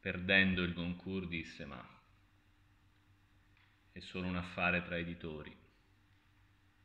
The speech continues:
E così, in questo affare tra editori, oggi vince lo Strega un tal Sandro Veronesi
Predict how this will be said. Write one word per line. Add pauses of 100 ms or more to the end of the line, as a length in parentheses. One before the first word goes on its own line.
(1300)
E
così,
in
questo
affare
tra
editori, (760)
oggi
vince
lo
Strega (1040)
un
tal
Sandro
Veronesi